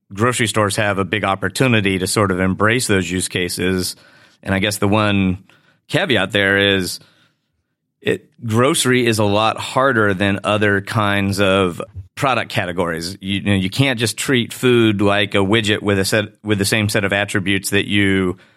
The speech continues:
you would treat a, an electronic television with, because you have this whole notion of customers want the good banana. And so there's a big problem in grocery is people wanna pick out the produce, for example. And so, you know, you need a much better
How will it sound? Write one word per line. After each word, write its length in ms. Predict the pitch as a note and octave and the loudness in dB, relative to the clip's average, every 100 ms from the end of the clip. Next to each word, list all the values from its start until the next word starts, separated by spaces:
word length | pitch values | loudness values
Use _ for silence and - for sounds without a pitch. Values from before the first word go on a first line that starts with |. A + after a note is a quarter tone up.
| _ _ _ | _ _ _
you 180 | F2+ F2+ | -4 0
would 160 | F#2 | 0
treat 280 | - G2+ F#2 | 0 0 2
a, 280 | F#2 F#2 F#2 | 2 2 0
an 100 | G2+ | 2
electronic 440 | G#2 G2 - F#2+ - | 0 0 0 -2 -2
television 580 | - A2 F#2+ F2 F2+ E2+ | -2 -2 -2 -2 -2 -2
with, 340 | F2 F2 G#2 - - _ | -2 -4 -8 -18 -20 _
because 240 | A2+ G#2+ F2+ | -4 -2 2
you 100 | G#2 | 0
have 120 | G2 | 2
this 220 | F#2+ F#2+ | 0 0
whole 180 | B2 G#2 | 0 2
notion 380 | G2+ G#2 A2 G2 | 2 2 0 0
of 440 | F#2+ F#2 F2 - _ _ _ _ | 2 0 0 -6 _ _ _ _
customers 400 | - G#2+ G#2+ F#2 | -6 -2 0 2
want 320 | G2+ F#2 - | 2 0 -2
the 80 | F2 | -6
good 240 | D#2+ D#3+ | -2 0
banana. 520 | G#2+ E2+ E2 - - - | 0 -2 -2 -6 -10 -8
And 100 | F2+ | -4
so 280 | G#2+ F#2 F#2+ | 0 0 -2
there's 340 | F2+ F#2+ E2 - - _ _ - | -2 -2 -2 -8 -14 _ _ -12
a 80 | |
big 260 | G2 A#2 G#2 | -6 -6 -4
problem 320 | A#2+ G2+ G2 | -2 -2 0
in 100 | F#2+ | 0
grocery 440 | G2 D#3 - G2+ F#2 | 2 0 2 2 0
is 120 | F2+ | -2
people 380 | - - A#2 G2 | -6 -6 -2 0
wanna 240 | G2 F#2+ | 0 0
pick 260 | F#2+ A2+ G2+ | 0 -2 0
out 260 | G2+ F#2+ | -2 -2
the 80 | F#2 | -6
produce, 420 | - B2+ G2+ F2+ | -4 -2 -2 -4
for 160 | - F2+ | -2 -4
example. 500 | E2+ E2+ E2 D#2+ E2+ | -2 -4 -4 -8 -8
And 160 | F2 | -6
so, 280 | - F#2+ F#2 | 0 2 2
you 200 | F2 G2 | 0 -2
know, 80 | F#2 | -2
you 140 | F2+ | 0
need 240 | G#2 G#2+ G2+ | 2 2 0
a 40 | |
much 380 | G2+ A2+ A#2 G#2+ | 0 0 -2 -2
better 460 | A2+ G#2 G#2 F#2+ | -2 0 2 0